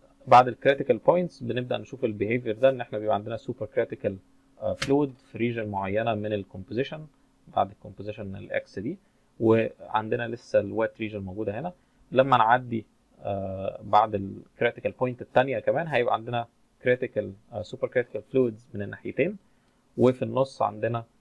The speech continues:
آه، الويت ريجن لسه فيه، آه، فيزز بت-، بت-، مفصوله عن بعض او مختلفه عن بعض قبل وبعد الويت ريجن دي. بعد كده بعد ما نعدي بقى اللي هو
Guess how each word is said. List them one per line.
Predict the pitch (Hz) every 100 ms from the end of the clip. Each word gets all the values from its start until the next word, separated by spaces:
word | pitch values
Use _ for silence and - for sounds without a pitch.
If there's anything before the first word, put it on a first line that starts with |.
| _ _
آه، | 107 95 92 92 95 -
الويت | 98 107 113
ريجن | 127 123 110
لسه | 110 - 110
فيه، | - 113 110 _ -
آه، | 98 90
فيزز | - 110 107
بت-، | 101 95 _ -
بت-، | 107 104 - _ _ _ _ -
مفصوله | 98 - - 117 104
عن | 98
بعض | 107 110
او | 98
مختلفه | 98 _ 110 -
عن | 98 98
بعض | 123 127 _ _ _ -
قبل | 113 107
وبعد | 98 107 104
الويت | 98 92 98 104 -
ريجن | 120 113 107
دي. | 156 - _ _ -
بعد | 143 151 139
كده | 143 143
بعد | 135 135
ما | 113
نعدي | 113 131 123
بقى | 120 123 113 -
اللي | 107 101
هو | 107 107